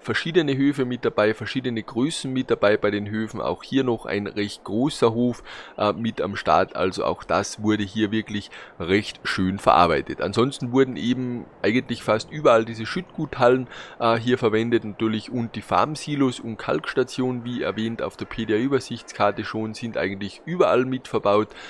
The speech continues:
Also von dem her hat man hier vielleicht ein bisschen eine Gleichheit bei den Höfen, dass das eben drauf ist, aber ansonsten eben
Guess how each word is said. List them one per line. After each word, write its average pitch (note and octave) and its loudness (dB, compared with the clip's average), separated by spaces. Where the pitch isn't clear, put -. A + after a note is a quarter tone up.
Also G#2+ 4
von G2+ -2
dem A#2 0
her G#2 4
hat A2 4
man G#2+ 2
hier B2+ 2
vielleicht A#2+ 4
ein A2 -2
bisschen C#3+ -4
eine A2+ -2
Gleichheit G#2+ 0
bei G#2 2
den G#2 0
Höfen, A#2 -2
dass - 0
das A2+ 6
eben B2 -4
drauf G2+ 4
ist, A2+ -8
aber G#2 2
ansonsten G2 -4
eben G2 -6